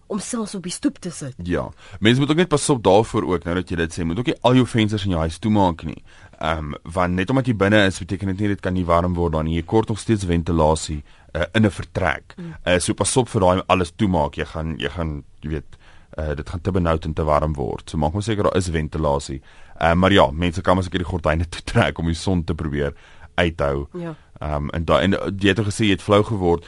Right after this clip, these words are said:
Speaker 2: Dis die ander ding wat ek nou nog gesê het, jy moet seker maak jou liggaam word geleidelik afgekoel. Ehm,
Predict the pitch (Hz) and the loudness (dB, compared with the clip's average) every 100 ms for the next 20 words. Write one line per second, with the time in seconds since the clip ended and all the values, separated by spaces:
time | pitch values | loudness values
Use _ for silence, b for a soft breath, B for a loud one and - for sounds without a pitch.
0 | B B - 92 110 101 110 92 85 87 | B B -4 -2 0 2 2 2 -2 -2
1 | 85 82 90 98 98 85 87 82 95 98 | -2 -2 -2 -4 -4 -2 -2 -4 -4 -2
2 | 90 92 85 82 80 92 87 69 80 82 | -2 -2 -2 -2 -2 -2 -2 -2 -6 -6
3 | - 85 80 80 87 78 82 - 80 - | -4 0 0 0 -2 0 -2 -2 -10 -8
4 | 80 73 b b b - 82 80 | -6 -8 b b b -2 -2 -2